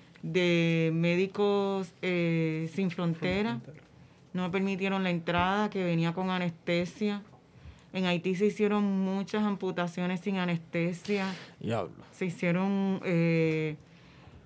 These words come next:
Speaker 1: eh, fue, fue muy triste, eh, lo, eh,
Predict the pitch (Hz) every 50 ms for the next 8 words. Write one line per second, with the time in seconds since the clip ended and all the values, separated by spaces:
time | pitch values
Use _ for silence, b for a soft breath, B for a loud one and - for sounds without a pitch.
0 | - - - - 180 175 175 175 170 170 170 165 170 170 170 170 170 175 180 -
1 | - 165 196 214 214 208 - 233 226 226 240 247 233 - 214 185 175 165 - -
2 | - - 175 165 160 - - 180 185 180 170 190 185 180 175 170 165 165 160 165
3 | 165 - - 180 170 170 170 165 165 160 160 160 156 -